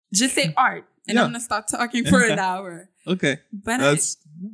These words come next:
Speaker 1: I,
Speaker 2: I love
Speaker 1: yeah.
Speaker 2: that.
Speaker 1: This
Speaker 2: That
Speaker 1: is
Speaker 2: was fun.
Speaker 1: exciting.
Speaker 2: Yeah.
Speaker 1: Oh my God.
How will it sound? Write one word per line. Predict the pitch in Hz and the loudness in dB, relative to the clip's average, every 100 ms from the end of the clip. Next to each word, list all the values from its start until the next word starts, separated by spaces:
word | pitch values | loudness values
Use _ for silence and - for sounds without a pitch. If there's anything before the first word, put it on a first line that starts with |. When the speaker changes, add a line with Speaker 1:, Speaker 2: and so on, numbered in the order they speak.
| - - | -16 -4
Speaker 1:
I, | |
Speaker 2:
I | 254 | -2
love | |
Speaker 1:
yeah. | - 120 73 | 0 0 -2
Speaker 2:
that. | - 233 247 _ _ _ _ _ _ _ _ _ - | -8 -12 -16 _ _ _ _ _ _ _ _ _ 2
Speaker 1:
This | |
Speaker 2:
That | 359 | 4
Speaker 1:
is | 156 | 4
Speaker 2:
was | 240 | 2
fun. | 180 | -4
Speaker 1:
exciting. | 107 120 160 160 117 - _ | -6 -8 -8 -12 -20 -20 _
Speaker 2:
Yeah. | - 135 113 104 _ _ _ _ _ _ _ _ _ _ _ _ - | -2 0 0 -4 _ _ _ _ _ _ _ _ _ _ _ _ -2
Speaker 1:
Oh | 269 | 0
my | 311 | 0
God. | 175 202 190 160 | 0 -2 -2 -10